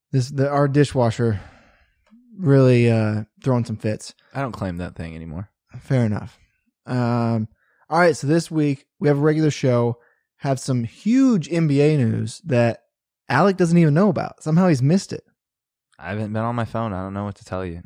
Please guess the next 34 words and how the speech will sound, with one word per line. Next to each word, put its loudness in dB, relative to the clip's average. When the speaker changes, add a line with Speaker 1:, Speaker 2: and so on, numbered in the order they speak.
Speaker 2:
I've -16
been -6
on -8
the -10
grind. -12
Speaker 1:
I'm -10
proud 0
of -8
you. -10
Speaker 2:
Thanks. -16
Speaker 1:
We 2
should -4
all 0
aspire -4
to -6
be -4
a -6
little -4
bit -6
more -8
like -8
Alec. -12
Uh, -2
so -6
yeah, 2
I'm 2
gonna 0
break -2
the -2
James 0
Harden 0
news -4
to -8
Alec, -4